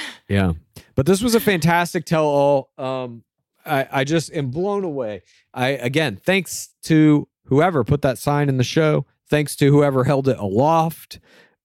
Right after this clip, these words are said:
I still can't believe that we had D L P on a sign with a demonic meme in the fucking audience. I'm hopeful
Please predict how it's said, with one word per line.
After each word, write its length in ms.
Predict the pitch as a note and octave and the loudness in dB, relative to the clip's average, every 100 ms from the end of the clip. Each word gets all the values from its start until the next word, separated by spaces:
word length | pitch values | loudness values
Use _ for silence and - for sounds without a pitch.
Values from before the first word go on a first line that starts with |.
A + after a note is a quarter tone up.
| - | -4
I 120 | A2+ A2+ | 0 0
still 380 | - - E3+ D#3+ | -2 2 4 4
can't 280 | E3 C#3+ | 2 0
believe 360 | C#3 C#3 C#3 C3 | 2 4 4 4
that 140 | B2 | 2
we 200 | A#2+ A#2+ | 4 4
had 360 | B2 B2+ B2+ G#2+ | 6 4 0 0
D 220 | G#2 C3 | 4 6
L 140 | D3 D3+ | 4 2
P 340 | - A#2 A#2 | 0 2 2
on 240 | G#2 A#2 D3 | 2 0 0
a 40 | |
sign 500 | C#3 B2 A#2 A2+ A2+ - | -2 -2 0 0 -2 -6
with 240 | A2+ C3+ D#3+ | 0 2 2
a 140 | D3 | 2
demonic 460 | B2+ B2+ B2+ C3+ A#2 | 2 2 2 0 0
meme 480 | A#2 A2+ A2+ A2 G#2+ _ _ _ _ - | 2 2 0 -2 -10 _ _ _ _ 0
in 180 | D3 | 2
the 80 | D#3+ | 2
fucking 280 | D#3+ D3 C3+ | 0 0 0
audience. 640 | B2+ A#2+ F2+ D2+ - - _ _ _ _ _ _ _ _ _ - | 0 0 -2 -6 -12 -20 _ _ _ _ _ _ _ _ _ -6
I'm 140 | G2+ G2 | -2 2
hopeful 600 | F3 G3 - A#2 G#2+ | 2 2 0 0 0